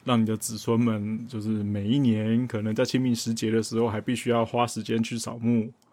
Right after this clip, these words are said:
或是甚至是每一年你就要花钱给人家去帮你把这个墓弄干净，然后你每年可以去跟就是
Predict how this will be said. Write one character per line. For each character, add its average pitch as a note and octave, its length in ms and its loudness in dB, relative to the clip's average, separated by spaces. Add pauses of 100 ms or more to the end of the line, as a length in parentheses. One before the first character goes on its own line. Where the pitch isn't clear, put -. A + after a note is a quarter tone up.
(160)
或 D3 220 2
是 C#3+ 120 4
甚 C3+ 220 4
至 B2 180 2
是 A#2 280 2 (340)
每 A#2+ 240 2
一 D#3 40 2
年 B2 260 4
你 A2 40 4
就 B2+ 100 4
要 C3 60 4
花 B2+ 260 2
钱 A2 380 0
给 A2+ 120 0
人 G#2 180 0
家 B2 160 0
去 A#2+ 160 -2
帮 A#2 300 0
你 A2 80 0
把 A#2 180 -8
这 A#2 140 -4
个 A#2+ 100 2
墓 A#2 240 6
弄 A2+ 220 4
干 A2 240 0
净， G#2 260 -2
然 G#2 100 -4
后 A2 220 0
你 G#2+ 80 -2
每 G#2+ 220 2
年 A2+ 180 2
可 A2 100 -4
以 G#2+ 120 -2
去 A2 400 -4
跟 A2 400 0 (200)
就 G#2+ 120 -8
是 G#2+ 200 -6